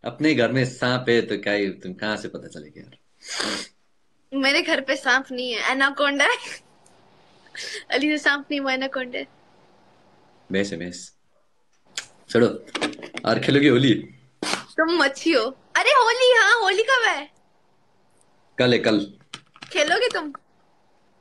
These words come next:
Speaker 1: हाँ, मैं जा रहा हूँ खेलने के लिए एक जगह।
Speaker 2: मैं भी
Speaker 1: मेरे
Speaker 2: खेलूंगी
Speaker 1: लो-,
Speaker 2: powder
Speaker 1: मेरे
Speaker 2: की
Speaker 1: दोस्तों
Speaker 2: होली।
Speaker 1: के साथ। तुम तो रोज ही powder की होली खेलते, खेलते अभी भी पाउडर की होली खेलिएगा।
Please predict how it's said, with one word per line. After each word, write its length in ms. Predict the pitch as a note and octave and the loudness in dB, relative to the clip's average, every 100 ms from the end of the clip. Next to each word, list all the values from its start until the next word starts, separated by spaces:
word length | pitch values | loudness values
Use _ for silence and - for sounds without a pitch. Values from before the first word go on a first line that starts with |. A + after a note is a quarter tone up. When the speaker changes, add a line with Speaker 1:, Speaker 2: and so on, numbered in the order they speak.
| _ _ _ - | _ _ _ -2
Speaker 1:
हाँ, 120 | A2+ | 2
मैं 160 | A#2 A2 | 2 2
जा 160 | A2+ | 2
रहा 120 | G#2+ G2 | 4 2
हूँ 160 | G2 | 0
खेलने 240 | - G2 G2 | 0 0 2
के 100 | F#2+ | 2
लिए 180 | F#2+ | 2
एक 140 | F#2 G2+ | 0 0
जगह। 340 | F#2+ F#2 F2+ - - _ _ _ - - _ _ _ _ _ _ _ _ _ - - C4+ | 0 0 -2 -8 -10 _ _ _ -10 -10 _ _ _ _ _ _ _ _ _ -20 -16 -4
Speaker 2:
मैं 240 | C4 C4+ | 0 0
भी 60 | A#3 | 2
Speaker 1:
मेरे 180 | G#3+ | 4
Speaker 2:
खेलूंगी 180 | G3+ F#3 | 4 4
Speaker 1:
लो-, 160 | G3+ - | 2 4
Speaker 2:
powder 200 | B3+ G2+ | 4 6
Speaker 1:
मेरे 100 | G2 | 6
Speaker 2:
की 60 | |
Speaker 1:
दोस्तों 300 | G#2+ G#2 - | 4 2 0
Speaker 2:
होली। 100 | - | -2
Speaker 1:
के 80 | - | -2
साथ। 380 | F2+ - - - - _ _ _ - - - _ | -2 -4 -20 -20 -20 _ _ _ -14 -14 -16 _
तुम 120 | D3+ D3+ | 2 6
तो 80 | |
रोज 200 | D#3+ E3 | 6 6
ही 60 | F3 | 6
powder 320 | F#3+ E3 E3 | 4 6 6
की 60 | D#3+ | 6
होली 140 | C#3+ | 4
खेलते, 80 | D#3 | 4
खेलते 180 | D#3 D#3 | 4 4
अभी 140 | D3+ | 6
भी 80 | D#3+ | 6
पाउडर 320 | D#3+ D3 C#3+ | 6 4 4
की 60 | C#3 | 4
होली 160 | B2+ | 4
खेलिएगा। 480 | C3 B2+ B2 B2 B2 | 4 4 2 2 -4